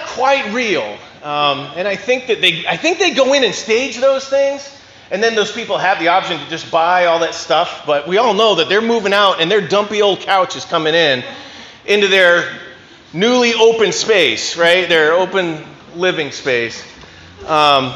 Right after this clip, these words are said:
<clears throat> so they did another show, right? Have you been watching Hometown Takeover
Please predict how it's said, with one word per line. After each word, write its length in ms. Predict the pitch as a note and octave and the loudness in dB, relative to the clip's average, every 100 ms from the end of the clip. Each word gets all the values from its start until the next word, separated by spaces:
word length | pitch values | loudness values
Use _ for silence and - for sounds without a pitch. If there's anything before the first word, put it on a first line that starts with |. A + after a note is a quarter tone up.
| - - - D3 - - - - | -10 -8 -6 -6 -10 -14 -16 -18
<clears throat> 800 | - - - - - - - - | -20 -20 -20 -10 -10 -10 -12 -6
so 340 | - B3 A3 - - - - - - - - - - - - | 0 2 2 -2 -10 -14 -16 -20 -20 -20 -20 -20 -20 -20 -4
they 120 | G#3+ | -2
did 180 | C#4 E4 | 2 4
another 240 | D#4 F#4+ | 4 4
show, 340 | F4+ A#3 C#3 G#2+ | 2 2 0 2
right? 200 | F3+ A3+ | 0 0
Have 240 | F3+ G3 | -4 -6
you 80 | B3 | -2
been 180 | B3 A#3 | 2 4
watching 560 | A3+ A3+ A#3 G#3+ F#3 E3+ - - - _ _ _ _ _ _ _ _ _ _ | 4 2 2 0 0 -6 -16 -20 -20 _ _ _ _ _ _ _ _ _ _
Hometown 520 | A3 G#3+ - G#3+ F#3+ | -8 -6 -2 0 0
Takeover 680 | F3 - C4 - F3+ A#2+ | -2 -6 -6 -2 -2 -2